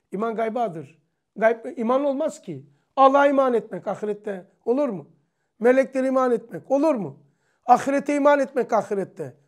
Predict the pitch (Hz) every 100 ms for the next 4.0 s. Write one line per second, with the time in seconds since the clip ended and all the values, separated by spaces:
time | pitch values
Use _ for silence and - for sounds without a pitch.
0 | - 262 285 233 180 233 - 277 190 -
1 | _ - _ _ _ _ _ 226 180 -
2 | _ _ _ _ _ _ - 302 302 339
3 | 349 349 330 302 294 247 - - 135 -